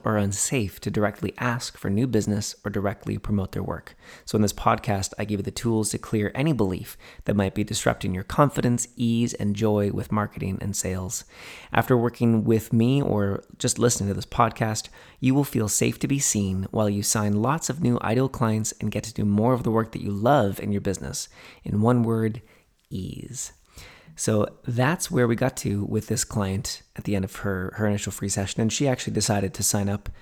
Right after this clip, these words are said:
for some sessions, which is always, um, I feel very honored when, when people decide to do that. But where I wanna, the, the theme I wanna give this is our theme for the month, which is actually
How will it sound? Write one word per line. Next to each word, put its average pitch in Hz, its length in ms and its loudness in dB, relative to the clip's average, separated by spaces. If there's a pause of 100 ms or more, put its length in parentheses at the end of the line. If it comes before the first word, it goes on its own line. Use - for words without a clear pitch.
for 127 200 4
some 104 160 -2
sessions, - 420 -2
which 107 180 -6
is 110 60 -4
always, 95 480 -2
um, 104 280 -8 (100)
I 107 60 -2
feel 110 120 0
very 110 260 2
honored 107 340 0
when, 101 340 0
when 104 180 0
people 101 220 -4
decide 101 260 -2
to 98 80 -2
do 101 140 -2
that. 98 220 -4 (500)
But 131 80 4
where 151 560 4
I - 60 2
wanna, 131 540 2
the, 147 260 -2
the 160 120 -8
theme 151 320 2
I 123 40 4
wanna 104 180 4
give 110 140 0
this 107 180 -2
is 110 320 -2 (100)
our 117 140 0
theme 123 240 0
for - 80 -6
the 101 80 2
month, 135 340 0 (720)
which 110 160 2
is 107 80 4
actually 101 520 -2